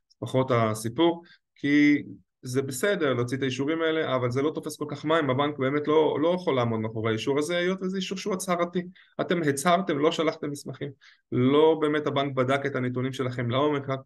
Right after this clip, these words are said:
הסתכל על מה ששלחתם ונקווה לטוב. עכשיו, שימו לב, בחלק מהמקרים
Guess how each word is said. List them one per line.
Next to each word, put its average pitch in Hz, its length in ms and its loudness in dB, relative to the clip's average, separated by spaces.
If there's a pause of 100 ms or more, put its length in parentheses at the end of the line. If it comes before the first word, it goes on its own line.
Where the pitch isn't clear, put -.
(120)
הסתכל 123 320 -8
על 131 140 2
מה 127 100 0
ששלחתם 160 580 -4 (440)
ונקווה 123 400 0
לטוב. - 280 -4 (1000)
עכשיו, 113 340 4 (240)
שימו 180 280 4
לב, 113 140 6 (440)
בחלק 190 400 0
מהמקרים 156 520 0